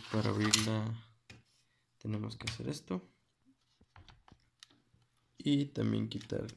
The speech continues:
el disco. Ok, ya le quité el tornillito. Entonces prácticamente nada más lo vamos a desconectar.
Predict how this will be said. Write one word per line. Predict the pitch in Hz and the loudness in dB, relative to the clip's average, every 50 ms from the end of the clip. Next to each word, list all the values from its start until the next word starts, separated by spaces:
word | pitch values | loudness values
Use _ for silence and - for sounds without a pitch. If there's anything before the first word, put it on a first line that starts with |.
| - - - - - - - - - - _ _ _ - - _ _ _ _ _ _ _ _ _ _ _ _ _ | -16 -20 -20 -20 -20 -20 -18 -18 -20 -20 _ _ _ -20 -20 _ _ _ _ _ _ _ _ _ _ _ _ _
el | 139 139 139 | -16 -14 -12
disco. | 139 123 - - - - - - - - - - - _ _ _ _ _ _ - - - - _ _ _ _ _ _ _ _ _ _ _ _ _ _ _ _ _ _ _ _ _ _ _ _ _ _ _ _ _ _ _ _ _ _ _ _ | -12 -10 -10 -10 -10 -12 -12 -16 -18 -18 -20 -20 -20 _ _ _ _ _ _ -20 -20 -20 -20 _ _ _ _ _ _ _ _ _ _ _ _ _ _ _ _ _ _ _ _ _ _ _ _ _ _ _ _ _ _ _ _ _ _ _ _
Ok, | - - | -6 -2
ya | 120 120 123 123 120 113 | 0 0 0 2 2 2
le | 110 107 107 | 2 2 0
quité | 110 117 - - 113 | -2 -6 -8 -8 -8
el | 113 113 | -6 -4
tornillito. | - 110 110 113 113 113 123 131 - - 147 139 143 _ _ _ _ _ _ _ _ _ _ _ _ _ _ - _ _ | -4 -2 -2 0 0 0 -2 -2 -4 -8 -10 -10 -10 _ _ _ _ _ _ _ _ _ _ _ _ _ _ -20 _ _
Entonces | - - 117 113 113 120 113 | -10 -8 -6 -6 -6 -8 -10
prácticamente | 113 - 117 113 113 - - - - 113 113 113 113 113 - 120 117 117 - | -8 -6 -6 -6 -6 -8 -10 -8 -4 -2 0 0 -2 -2 -4 -6 -6 -6 -6
nada | - 117 113 117 113 | -4 -2 0 0 2
más | 113 113 110 110 113 - - - - _ - - _ - - _ _ _ - - - - - | 2 2 0 0 -2 -6 -14 -20 -20 _ -20 -20 _ -20 -20 _ _ _ -20 -10 -6 -4 -2
lo | 117 117 | 0 2
vamos | 113 113 110 110 120 | 2 2 2 0 -2
a | 120 | -6
desconectar. | 113 - - 120 - - - - - - | -8 -8 -8 -8 -8 -8 -10 -12 -14 -14